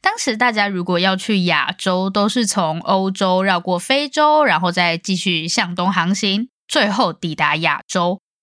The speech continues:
哥伦布这个人不走寻常路，因为他觉得地球是圆的。哥伦布觉得往西走也可以到亚洲，他的论点其实是正确的，完全没有问题。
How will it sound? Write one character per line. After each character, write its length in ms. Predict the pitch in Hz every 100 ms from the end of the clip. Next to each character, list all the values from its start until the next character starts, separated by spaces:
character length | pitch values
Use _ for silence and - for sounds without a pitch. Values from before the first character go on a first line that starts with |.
| -
哥 180 | 403
伦 240 | 415 233 196
布 160 | 269
这 120 | 208 233
个 120 | 185
人 180 | 131 175
不 260 | - 294
走 300 | 196 - 147
寻 240 | - 160 170
常 380 | - 156 170
路， 180 | 190 165
因 140 | - 294
为 80 |
他 180 | 339 302
觉 180 | 277 196
得 140 | 170
地 300 | 185 - 277
球 260 | 170 - 160
是 300 | 185 226 185
圆 400 | 185 185 147 175
的。 240 | 190 - 220 _
哥 80 | 403 453
伦 140 | 262
布 120 | 233
觉 160 | 262 180
得 180 | 156 151
往 220 | 160 151 -
西 320 | - 349 359 -
走 240 | - 156
也 140 | 147
可 160 | 143 208
以 80 | 165
到 180 | 202 175
亚 220 | 165 - -
洲， 320 | 160 156 196 _ _ _
他 100 | - 587
的 80 | 320
论 280 | 427 247 196
点 200 | 175 143
其 160 | -
实 160 | 196 196
是 160 | 196
正 320 | 196 - 202 175
确 360 | - 285 170
的， 220 | 185 104
完 200 | - 202
全 180 | 262 415
没 100 | 370
有 120 | 349
问 300 | 202 254 175
题。 400 | 165 - - -